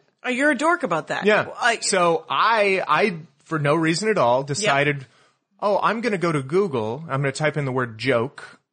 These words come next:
Speaker 1: Okay.
Speaker 2: And then I'm gonna click news. And then I'm gonna click past twenty-four hours.
Speaker 1: Okay.
Speaker 2: And I'm gonna
Speaker 1: You're gonna
Speaker 2: look,
Speaker 1: tighten it up.
Speaker 2: I'm
Speaker 1: You're
Speaker 2: gonna
Speaker 1: gonna
Speaker 2: look at
Speaker 1: filter
Speaker 2: the
Speaker 1: it out.
Speaker 2: results. And I'm
Speaker 1: Yeah.
Speaker 2: gonna do this every day to see what people are arguing about when it comes to jokes."
Speaker 1: This is why you are invited on the program,
Speaker 2: <laughs>
Speaker 1: Ryan Stout.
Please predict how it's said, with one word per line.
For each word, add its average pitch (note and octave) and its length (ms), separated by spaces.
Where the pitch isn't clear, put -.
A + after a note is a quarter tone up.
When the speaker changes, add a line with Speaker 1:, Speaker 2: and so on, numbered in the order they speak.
Speaker 1:
Okay. A3 240
Speaker 2:
And D3 140
then D3+ 80
I'm D3 80
gonna C#3 120
click D3+ 260
news. D#3 760
And D#3 60
then E3+ 80
I'm D#3+ 80
gonna D#3+ 120
click E3 280
past D3+ 380
twenty-four C#3 480
hours. B2 640
Speaker 1:
Okay. E4 340
Speaker 2:
And C#3+ 100
I'm C#3 120
gonna C#3 180
Speaker 1:
You're A3 120
gonna E3+ 120
Speaker 2:
look, A3 120
Speaker 1:
tighten D4 240
it D4 100
up. F#4 180
Speaker 2:
I'm D#3+ 100
Speaker 1:
You're E3+ 100
Speaker 2:
gonna D#3+ 140
Speaker 1:
gonna G3+ 80
Speaker 2:
look - 100
at G#3 60
Speaker 1:
filter F#3+ 140
Speaker 2:
the F3+ 40
Speaker 1:
it - 0
out. F#3 100
Speaker 2:
results. C#3+ 720
And E3+ 180
I'm D#3 120
Speaker 1:
Yeah. F3+ 60
Speaker 2:
gonna F#3+ 140
do F#3 200
this F3 280
every F3+ 400
day C3 520
to F#3 140
see F3+ 440
what D#3+ 280
people E3+ 320
are D3+ 160
arguing C#3 520
about G#2+ 480
when B2 180
it A2+ 80
comes A2+ 300
to A2+ 100
jokes." G2 580
Speaker 1:
This F#3 220
is G#3+ 160
why A3 160
you G3+ 260
are G3 120
invited F3 440
on E3+ 120
the E3 60
program, E3+ 540
Speaker 2:
<laughs> D#3+ 60
Speaker 1:
Ryan D#3+ 220
Stout. - 460